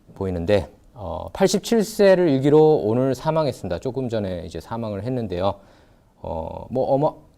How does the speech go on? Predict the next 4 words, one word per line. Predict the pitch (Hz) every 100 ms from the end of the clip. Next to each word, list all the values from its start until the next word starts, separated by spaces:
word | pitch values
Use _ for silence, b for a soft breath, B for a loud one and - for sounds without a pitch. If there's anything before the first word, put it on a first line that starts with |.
| _ _ -
정말로 | - 170 180 170 156
어마어마하게 | - 117 147 151 143 131 135
큰 | - 170 135
뉴스입니다. | 107 - - 120 113 101 95 92 95 95